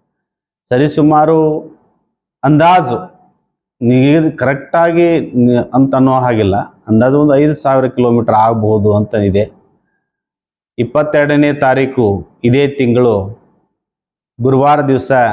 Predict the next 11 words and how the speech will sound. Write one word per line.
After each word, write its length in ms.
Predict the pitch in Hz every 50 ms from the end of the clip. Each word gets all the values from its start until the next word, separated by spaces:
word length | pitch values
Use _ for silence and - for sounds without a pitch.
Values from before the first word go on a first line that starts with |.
| 101 92 - - _ _ -
ಗುರುಮಠಕಲದ 1040 | 113 107 123 135 147 160 165 160 165 160 - 143 139 135 127 131 127 120 113 113 107 98 - - _ _ _ _ _ _ _ _ _ _ _ _ _ _ _ _ _ _ _ _ -
ಊರಿನಿಂದ 500 | 123 131 147 156 156 147 135 120 120 120 131 131 123 113 107 95 - - _ _ _ -
ಈ 140 | 127 143 156
ಯಾತ್ರೆ 540 | 143 131 123 - - 127 131 127 120 110 -
ಕಲ್ಯಾಣ 480 | - - 117 113 113 123 127 131 131
ಕರ್ನಾಟಕ 580 | 127 - 123 117 113 120 117 117 113 - - -
ವಿಕಾಸ 560 | 131 123 127 123 - 127 131 135 131 - 131
ಪಥ 280 | 117 - 123 120 - 139
ಅನ್ನುವಂಥ 680 | 123 117 - - 117 117 113 113 110 107 98 - - 113 110 104 98 98
ಪ್ರವಾಸ 540 | - - - 107 101 104 127 143 139 - - 127 107 98 101 123 - _ _ _ _ _ _ _
ಪ್ರಾರಂಭಗೊಳ್ಳಲಿದೆ. 960 | - 101 101 104 110 110 110 104 107 107 107 107 104 101 113 120 - - -